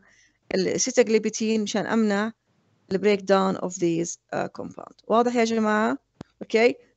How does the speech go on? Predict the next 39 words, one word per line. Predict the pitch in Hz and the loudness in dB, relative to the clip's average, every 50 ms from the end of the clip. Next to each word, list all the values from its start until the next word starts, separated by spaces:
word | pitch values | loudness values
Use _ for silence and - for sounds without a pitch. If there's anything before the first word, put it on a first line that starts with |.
| _ _ - | _ _ -4
Th-, | 214 - | -4 -4
this | - 226 294 302 | 0 -2 -2 0
is, | 302 247 | -2 -4
could | - - 277 214 | -2 -4 -6 -2
be | 208 240 | -2 -4
كمان | 233 - 254 233 240 233 | 2 2 2 2 2 0
a | - 233 - _ _ 202 | 0 -4 -8 _ _ -2
good | 262 262 - | -2 -2 -2
source | - - 240 214 220 233 - - | -2 -2 0 0 0 0 0 -4
for | - - 208 202 202 214 220 226 - _ _ _ _ _ _ _ _ _ | -4 -2 -2 0 0 0 -2 -4 -8 _ _ _ _ _ _ _ _ _
treatment | - 254 262 254 254 - 202 208 214 - | 0 0 0 0 0 -2 -4 -4 -4 -2
as | - 208 202 196 185 190 | -2 0 0 0 -2 -2
well. | 185 196 214 226 - | -2 -2 -2 -2 -4
مش | - 233 - | -4 -4 -4
شرط | - - 220 - - | -2 -4 -4 -4 -2
إني | 208 190 - - - | -4 -2 -2 -2 -4
آخذ | 190 - 214 | -4 -6 -8
chemical | - - - 220 214 220 220 196 | -8 -4 -6 -6 -4 -4 -6 -6
compound، | - - 180 180 - - 175 190 220 247 - _ _ _ _ _ _ _ _ _ | -4 -6 -6 -6 -4 -4 -2 0 0 -2 -2 _ _ _ _ _ _ _ _ _
ولكن | 196 214 226 226 226 - - 226 208 - | 0 2 2 2 0 -2 -6 -4 -4 -4
أص-، | - 226 - - | -4 -6 -10 -8
أحاول | 208 226 214 - | -2 -2 0 0
أصنع | - - 220 214 196 | 0 -2 -2 -2 -2
مركبات | 180 170 165 175 - - - 143 180 185 190 214 226 - - _ _ _ _ _ _ _ _ | -2 -2 -4 -6 -6 -8 -4 -4 -2 -2 -2 -4 -8 -10 -18 _ _ _ _ _ _ _ _
شبيهة | - - 196 190 208 226 247 185 | -6 -6 -2 0 2 2 2 2
بالإنكريتينز. | 170 180 175 135 170 - - - 107 - - 98 92 - 175 - - _ _ _ _ _ _ _ _ _ - | 2 2 0 0 -2 -4 -6 -12 -14 -12 -12 -12 -12 -12 -14 -14 -20 _ _ _ _ _ _ _ _ _ -2
And | 202 220 220 | -2 2 2
they | 233 - | 4 4
are | 233 226 | 2 2
being | 202 233 233 220 | 2 0 0 0
found، | 226 - 214 190 190 - | 0 -4 -4 -4 -4 -6
حس-، | - - - | -8 -14 -14
حسب | - - - - 214 | -12 -8 -8 -4 -2
ما | 190 180 | -2 -2
سمعت | 180 - - - - 202 208 202 196 - | -2 -4 -8 -6 -4 -2 -2 -2 -2 -2
إنهم | 214 202 196 170 | -4 -4 -4 -4
موجودين | 170 180 175 180 196 185 | -4 -6 -4 -4 -4 -4
بالماركت | 170 165 170 175 175 175 - 170 - 151 | -2 -2 -4 -4 -4 -6 -8 -10 -8 -8
nowadays. | - - - - - - - - - - | -6 -6 -8 -8 -10 -12 -12 -12 -16 -20